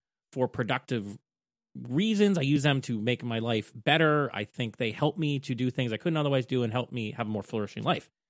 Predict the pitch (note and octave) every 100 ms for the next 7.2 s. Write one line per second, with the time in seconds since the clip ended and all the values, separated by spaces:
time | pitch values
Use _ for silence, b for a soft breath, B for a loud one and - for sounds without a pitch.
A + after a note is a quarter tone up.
0 | _ _ D3+ C3+ C#3+ E3 E3+ C#3+ C#3+ A#2
1 | - D3 - B2+ C#3+ F#2 G#2 - - D3
2 | C3 G#2+ F#2+ G2 F#2+ G2 G2 G2 C3+ E3+
3 | F3 F3+ - G3 A#2+ - _ _ D#3 G#3
4 | G#3+ G3 D3+ F#3 F3+ E3+ C#3+ - A#3 -
5 | - _ _ - - D3 G#2 D#3+ F3 D3+
6 | D3+ C3 - F3 D3 - B2 - D#3+ -
7 | - D2+